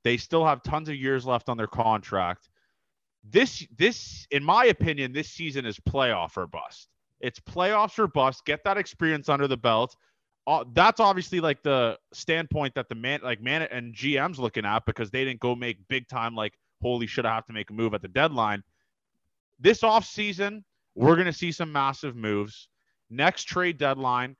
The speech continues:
we're gonna see some massive moves. That's the time the Jays are gonna do it. This year, it's let's get a playoff game under our belt.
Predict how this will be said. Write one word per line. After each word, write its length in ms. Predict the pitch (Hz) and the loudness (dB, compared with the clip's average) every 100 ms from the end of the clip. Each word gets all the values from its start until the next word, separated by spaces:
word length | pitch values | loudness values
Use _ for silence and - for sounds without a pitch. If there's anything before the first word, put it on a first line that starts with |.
| _ | _
we're 200 | 101 117 | -2 0
gonna 180 | 135 139 | 0 -2
see 220 | 131 143 | -6 -10
some 200 | - 131 123 - | -8 -4 -4 -2
massive 540 | 120 123 127 - 127 | 0 0 -2 -8 -10
moves. 440 | 110 101 98 101 - _ _ - | -6 -2 -2 -4 -14 _ _ -6
That's 340 | 113 156 170 - | 0 2 2 -2
the 100 | 165 | -10
time 360 | - 143 131 | -4 -2 -2
the 100 | 117 | -2
Jays 220 | 107 113 107 | -2 -2 -2
are 40 | |
gonna 100 | 104 | -6
do 200 | 92 98 | -6 -8
it. 100 | 90 | -6
This 240 | - 214 - | 0 0 0
year, 260 | 233 233 | 2 2
it's 120 | 180 - | 2 0
let's 160 | 190 220 | -2 0
get 140 | 277 | 2
a 40 | 254 | 2
playoff 480 | - 196 196 185 | 2 4 4 4
game 180 | - 170 | 0 -2
under 220 | 160 151 | 0 2
our 80 | 143 | 2
belt. 340 | 123 123 120 | 4 4 4